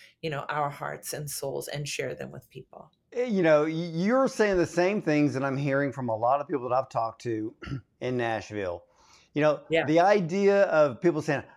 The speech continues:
Speaker 2: "I'm gonna go to Nashville and I'm gonna make
Speaker 1: Yeah.
Speaker 2: it big." And so you get the, you get the thought of the person stepping off the bus with a guitar case in one hand and one suitcase in the other.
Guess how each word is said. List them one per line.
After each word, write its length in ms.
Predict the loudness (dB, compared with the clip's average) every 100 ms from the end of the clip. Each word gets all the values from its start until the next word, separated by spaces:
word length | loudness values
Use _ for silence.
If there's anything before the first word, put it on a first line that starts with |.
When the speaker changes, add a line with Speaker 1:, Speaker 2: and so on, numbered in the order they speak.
| _ _ _ _ _
Speaker 2:
"I'm 220 | -2 2 4
gonna 180 | 2
go 120 | 0 0
to 100 | 0
Nashville 760 | -2 -4 -4 0 2 0 -2 -10 _ _
and 240 | -10 -4 -2
I'm 180 | 0 2
gonna 120 | 2
make 180 | 0 -2
Speaker 1:
Yeah. 80 |
Speaker 2:
it 60 | -2
big." 360 | -2 -2 -4 -8
And 160 | -6
so 80 | -2
you 80 | 0
get 180 | 0 0
the, 220 | 2 0
you 180 | 0 -2
get 200 | -2 0
the 120 | -2
thought 380 | 0 4 4 4
of 100 | -2
the 80 | -10
person 420 | -4 -4 -2 -8
stepping 400 | -6 -2 0 0
off 180 | -2 -2
the 80 | -2
bus 400 | 0 0 0 -6
with 120 | -12
a 40 | -10
guitar 440 | -12 -6 -4 -2
case 260 | -2 -4 -4
in 120 | -4
one 160 | -4 -4
hand 360 | -6 -6 -6
and 180 | -8 -8
one 200 | -6 -6
suitcase 500 | -2 -2 -2 -4 -2
in 80 | -2
the 140 | 0 0
other. 260 | -2 -4